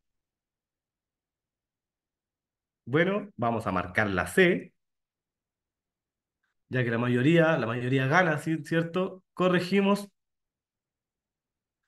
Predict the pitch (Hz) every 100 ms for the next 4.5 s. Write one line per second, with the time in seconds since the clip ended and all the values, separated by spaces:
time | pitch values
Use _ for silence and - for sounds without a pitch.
0 | _ 120 151 - - 127 190 - - 85
1 | - - _ 101 135 147 127 - 165 170
2 | 147 131 120 160 170 - - 180 175 160
3 | 156 127 110 - 180 175 147 151 147 151
4 | 147 185 - -